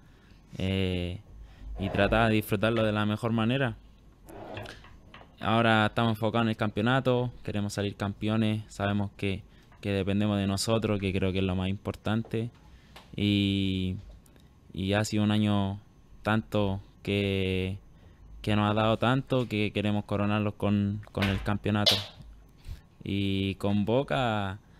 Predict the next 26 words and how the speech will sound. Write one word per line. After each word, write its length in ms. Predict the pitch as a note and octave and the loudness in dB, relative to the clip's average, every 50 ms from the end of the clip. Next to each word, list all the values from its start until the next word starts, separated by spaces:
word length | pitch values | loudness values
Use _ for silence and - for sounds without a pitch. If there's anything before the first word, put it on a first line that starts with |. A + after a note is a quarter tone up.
| - - - - - - - - - - - - - - | -20 -20 -20 -20 -20 -20 -20 -20 -20 -20 -20 -20 -16 -12
sí, 380 | - - - A#2+ B2+ C3+ B2+ | -4 0 2 4 4 4 4
tuve 300 | - B2+ B2+ B2+ A#2+ A2+ | 4 6 6 6 6 6
conversaciones, 1120 | - A2 G#2+ G#2 G2+ G2 - - G2+ G2+ - - G#2+ A#2 B2 B2 B2 A#2+ A2+ A2 A2 A2 A2 A2 - | 6 6 6 8 6 4 4 0 -2 -2 0 0 2 2 2 2 0 0 0 -2 -2 -2 -6 -6 -4
por 180 | - G2 F#2 | -2 0 2
ahí 380 | F#2 F#2+ F#2 G2+ G2+ G#2 G2+ G2 | 2 2 2 2 2 2 0 0
también 600 | - F#2+ F#2+ F#2 F2+ G2 G#2 G#2 G#2 G#2 G#2 G#2 - - - | 0 0 0 2 2 2 2 2 2 2 0 -2 -6 -8 -4
hubo 540 | - G2+ G2+ G2 G2 F#2+ F#2+ F#2 F#2 F#2+ G#2 | -2 0 0 2 2 2 0 0 -2 -4 -4
un 140 | - F#2 F#2+ | -6 -6 -6
poco 380 | F#2 - - G#2 G2+ G2+ G2+ F#2+ | -6 -4 -2 -2 0 0 0 0
de, 200 | F#2 F#2 G2 - - - | 0 -2 -4 -6 -8 -4
de 140 | - F#2+ | -2 0
molestia 520 | F#2+ G2 F#2+ F#2 G2 G2+ G#2 - - G#2 G2 | 2 2 2 2 2 0 0 0 -2 0 0
de 100 | F#2 F2+ | 0 0
parte 300 | - G2+ - - - F#2+ | 0 -2 -2 -2 -2 0
de 100 | F#2+ G2+ | 2 2
ellos 300 | G#2 G#2 G2+ G2 G2 G#2 - - - - - | 2 2 2 0 -2 -4 -8 -16 -20 -16 -8
por 180 | - F#2+ F#2+ F#2+ | -4 -4 -2 -2
el 140 | F#2 - | -4 -4
tema 300 | - - G2+ G2+ G2+ G2 | -4 -4 -2 -2 -2 -2
de 120 | G2 G2 F#2+ | -2 -2 -2
cuando, 520 | - F#2+ F#2+ G2+ F#2+ G2 G2 F#2+ F#2 F#2+ - - - - - - - - - - - - - - - | -2 0 0 0 0 0 0 -2 -4 -6 -10 -16 -20 -20 -20 -20 -20 -20 -20 -20 -20 -20 -20 -8 -2
cuando 260 | - G2+ G2 F#2+ F#2+ | 2 4 4 6 6
no 140 | F#2+ G2 F#2+ | 4 4 4
se 120 | F#2+ G2+ | 2 2
dio 180 | F#2 G2+ G#2 G#2 | 2 4 4 4
la, 400 | G2 G2+ G2 G2 F#2+ F#2 G2+ - | 4 2 0 0 -2 -4 -6 -8